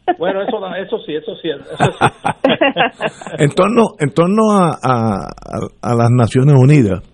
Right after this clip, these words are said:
Speaker 2: el, los imperios, en este momento en la historia de nosotros, pues el imperio primario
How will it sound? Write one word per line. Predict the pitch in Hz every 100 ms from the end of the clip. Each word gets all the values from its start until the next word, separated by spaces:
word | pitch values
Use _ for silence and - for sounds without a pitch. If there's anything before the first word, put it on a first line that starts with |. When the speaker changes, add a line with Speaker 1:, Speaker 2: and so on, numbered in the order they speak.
| 135 _ _ _ _ _ _ _ - - - - -
Speaker 2:
el, | 120 123 123 120 104 71
los | 110 127 151
imperios, | 139 - 180 160 117 139 135
en | 101
este | 107 135
momento | 127 117 120 120 - 113
en | 101
la |
historia | 92 - 101 110
de | 110
nosotros, | 120 104 95 -
pues | 151 117
el | 98
imperio | 87 80 95 101 104 95 87
primario | 90 87 90 95 95